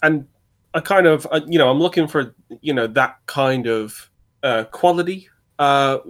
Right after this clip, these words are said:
you know, with regards to sort of, you know, tone, uh, for stuff going forward. I'd, I'd love to see that kind of side of it, 'cause, uh, I'll be honest, uh, the, the first C G movie that I,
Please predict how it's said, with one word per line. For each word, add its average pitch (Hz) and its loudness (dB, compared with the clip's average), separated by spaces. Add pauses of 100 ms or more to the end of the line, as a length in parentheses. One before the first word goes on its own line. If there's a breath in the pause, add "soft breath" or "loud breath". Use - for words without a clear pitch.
you 147 -4
know, 139 2
with 131 -4
regards 131 -2
to 127 -2
sort 131 -6
of, 120 -10
you 135 -4
know, 113 0
tone, 120 0 (720 loud breath)
uh, 107 -4 (220)
for - -4
stuff - 0
going 117 4
forward. 117 4
I'd, 110 0
I'd 131 2
love 143 4
to 135 -2
see 127 0
that 120 2 (160)
kind 127 2
of 104 -8 (420)
side 202 2
of 107 -2
it, 95 -4 (260)
'cause, 147 -4
uh, 143 4 (180)
I'll 151 2
be 151 0
honest, 160 2
uh, 117 2
the, 107 -8
the 123 -8
first 170 0
C 143 -4
G 127 -2
movie 120 -4
that 113 -2
I, 104 -4